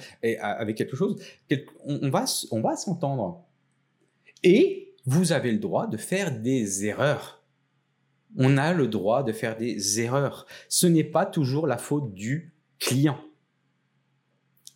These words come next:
Et ça, il faut savoir le dire. Et il faut aussi savoir le dire que des fois, il y a des choses, vous n'irez pas encore penser, avec la crise, enfin, quand même, elle est, elle est derrière, mais il y a quand même des choses du jour au lendemain,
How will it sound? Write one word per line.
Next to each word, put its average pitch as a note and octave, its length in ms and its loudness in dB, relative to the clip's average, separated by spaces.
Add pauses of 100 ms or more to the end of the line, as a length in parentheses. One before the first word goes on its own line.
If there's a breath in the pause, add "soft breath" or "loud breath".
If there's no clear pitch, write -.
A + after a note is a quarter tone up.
Et A#2+ 60 6
ça, B3 240 2
il B2+ 100 -4
faut G3 240 0
savoir D#3 360 0
le D3 120 0
dire. D#3 360 -4 (540 soft breath)
Et C3+ 80 6
il C3+ 60 4
faut D3 140 0
aussi C3 300 -2
savoir G2+ 240 -2
le G2 120 0
dire F#3+ 240 -2
que - 80 -4
des G#2+ 100 -2
fois, B3+ 160 -4
il B3 40 -2
y - 40 -2
a - 20 -6
des G#2 80 -2
choses, A#3+ 400 -2 (240 loud breath)
vous G#2+ 180 -2
n'irez B2 360 -2
pas - 160 -4
encore G#3 360 -4
penser, A#3 420 -2 (520)
avec C#3 380 0
la D#2 100 -8
crise, E3+ 540 0 (180 loud breath)
enfin, F#2+ 200 -2
quand F2+ 120 -6
même, F2+ 160 -6
elle F#2+ 100 0
est, A2+ 60 0 (120)
elle F2 140 -4
est F#2 40 -4
derrière, A2+ 480 -4
mais G#2+ 360 -2
il A2+ 60 -4
y A2 60 0
a - 60 -2
quand A2 120 -4
même G#2+ 120 -2
des G#2+ 100 -4
choses A#2+ 260 0
du F#2+ 120 -8
jour G#2+ 220 -2
au F#2+ 80 -4
lendemain, G#2 440 -2